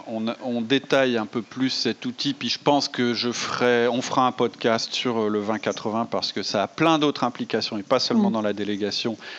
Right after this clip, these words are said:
Speaker 2: Ouais,
Speaker 1: et
Speaker 2: c'est
Speaker 1: dans la ma-,
Speaker 2: passionnant.
Speaker 1: c'est, c'est, c'est vraiment intéressant de, de re-, de regarder son travail de cette manière-là. Mais on va dire que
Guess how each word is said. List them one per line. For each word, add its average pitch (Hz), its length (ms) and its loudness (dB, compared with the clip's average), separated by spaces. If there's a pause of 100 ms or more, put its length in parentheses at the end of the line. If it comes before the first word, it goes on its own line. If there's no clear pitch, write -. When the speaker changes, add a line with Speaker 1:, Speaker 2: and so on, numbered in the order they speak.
Speaker 2:
Ouais, 196 60 2
Speaker 1:
et 120 40 4
Speaker 2:
c'est 117 80 2
Speaker 1:
dans 120 80 6
la 117 80 4
ma-, 117 60 4
Speaker 2:
passionnant. 170 420 4
Speaker 1:
c'est, - 220 -4
c'est, 131 180 -6
c'est - 140 -2
vraiment 113 260 2
intéressant 110 480 2
de, 110 220 -2
de 101 160 -6
re-, 104 260 -4
de 104 80 -6
regarder 101 460 -4
son 110 140 -4
travail 107 220 -2
de 104 80 -4
cette 104 240 -4
manière-là. 113 440 0 (580)
Mais 139 80 4
on 151 120 6
va 165 120 6
dire 160 300 0
que 123 280 2